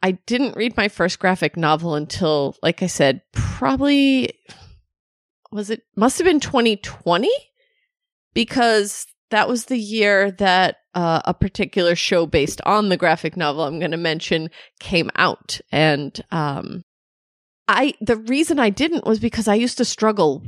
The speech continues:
with reading them. I was an avid prose reader since I was a kid, and I would find myself rushing over the pictures and only reading the word bubbles and not focusing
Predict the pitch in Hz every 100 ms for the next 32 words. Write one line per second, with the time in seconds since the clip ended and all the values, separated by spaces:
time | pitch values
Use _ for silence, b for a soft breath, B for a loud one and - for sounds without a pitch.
0 | - - 185 - 185 175 160 127 107 185
1 | 202 208 226 _ b b b _ 202 196
2 | - _ 196 196 196 190 170 - _ -
3 | - 190 185 - 185 175 170 156 185 -
4 | - - 175 175 160 147 143 - - 180
5 | - 196 151 - _ _ _ _ - 180
6 | 175 165 - _ _ 170 175 180 180 -
7 | - 247 233 285 247 208 - 180 175 -
8 | 175 214 - 196 185 185 180 175 147 -
9 | 180 - 240 277 220 175 - 180 180 175
10 | 180 180 180 165 151 156 - 214 220 233
11 | 220 180 170 175 151 - - 190 170 208
12 | - 202